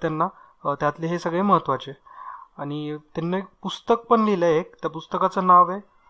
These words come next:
अनलाइकली हिरो, द स्टोरी ऑफ ओमपुरी. हा क्वेश्चन एक्झाममध्ये नाही येणार कारण त्या पुस्तकाच्या नावामध्येच ओमपुरी आहे,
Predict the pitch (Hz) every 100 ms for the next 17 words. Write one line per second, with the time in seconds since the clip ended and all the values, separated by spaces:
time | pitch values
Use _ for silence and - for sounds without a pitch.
0 | _ - 190 196 202 202 202 196 202 180
1 | 156 143 160 _ _ _ _ - 147 -
2 | - 160 170 165 175 180 160 160 156 139
3 | 123 131 - _ - - - - - -
4 | 147 170 160 156 165 170 180 185 208 175
5 | 196 - 151 151 156 - - 165 156 165
6 | 165 156 160 170 180 175 165 175 160 147